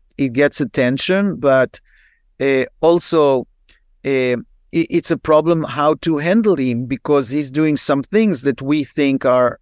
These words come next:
unsafe. One of them, he takes hundred and five supplements and medications,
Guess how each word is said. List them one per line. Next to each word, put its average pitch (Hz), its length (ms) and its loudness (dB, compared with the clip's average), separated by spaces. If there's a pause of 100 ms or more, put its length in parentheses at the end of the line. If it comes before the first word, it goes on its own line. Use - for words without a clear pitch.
unsafe. 110 640 -4 (640)
One 214 260 2
of 190 180 0
them, 127 340 2 (1200)
he 233 240 0
takes 190 420 0
hundred 180 420 0
and 151 160 -2
five 139 560 -2 (280)
supplements 139 680 0
and 127 160 -2
medications, 110 920 -6